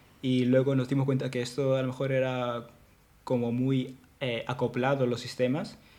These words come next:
y por eso cambiamos y ahora es Event Bridge. Es una constante evolución que vamos aplicando. Antes utilizamos varias tablas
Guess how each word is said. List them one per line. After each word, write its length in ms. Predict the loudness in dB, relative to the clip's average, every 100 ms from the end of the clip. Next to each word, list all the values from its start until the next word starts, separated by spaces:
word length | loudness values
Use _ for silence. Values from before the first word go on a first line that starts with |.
| -6
y 120 | -2
por 120 | 0 0
eso 380 | 0 -2 -2 -8
cambiamos 580 | -4 -2 -2 -4 -8 -8
y 60 |
ahora 160 | -6 -6
es 200 | -10 -10
Event 360 | -8 -6 -6 -6
Bridge. 440 | -4 -4 -4 -12 -18 -20 -18 -8
Es 160 | -4
una 100 | -4
constante 440 | -2 -2 -2 -2 0
evolución 300 | -2 -2 -2
que 80 | -2
vamos 200 | -2 -4
aplicando. 520 | -6 -4 -4 -2 0
Antes 300 | 0 -4 -6
utilizamos 580 | -8 -6 -6 -4 -6 -4
varias 300 | -2 -2 0
tablas 480 | 0 0 -2 -6